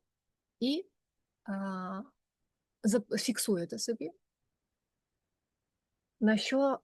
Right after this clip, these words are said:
а, ваша увага звертає увагу, <laughs> ваша увага, на що йде, да? Що вона вибирає з, е, багато-багато інформації, що вона вибирає.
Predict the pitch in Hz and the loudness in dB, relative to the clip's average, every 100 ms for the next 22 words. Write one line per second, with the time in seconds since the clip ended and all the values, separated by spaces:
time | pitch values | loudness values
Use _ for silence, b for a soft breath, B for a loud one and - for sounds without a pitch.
0 | _ 202 196 190 196 220 233 196 208 247 | _ -6 -4 -2 0 2 4 4 6 6
1 | 214 185 190 - 202 214 202 190 208 214 | 4 2 -2 0 0 2 0 2 8 8
2 | 190 175 - 170 214 208 202 185 214 208 | 8 4 -2 -2 0 2 0 2 2 4
3 | 190 208 247 208 208 190 175 170 196 - | 0 0 0 0 0 -2 -2 -2 -2 0
4 | 214 196 185 - B B B - 233 196 | -2 0 -2 -4 B B B 2 4 6
5 | 190 202 262 226 196 180 180 190 180 180 | 6 4 2 2 0 0 -4 -4 -4 -4
6 | 180 180 175 180 180 196 196 185 214 190 | -4 -4 -6 -6 -2 -2 0 0 -2 -2
7 | 190 196 220 339 349 233 208 202 233 233 | -4 -2 0 0 0 0 0 0 0 2
8 | 196 190 190 175 | 2 0 -2 -2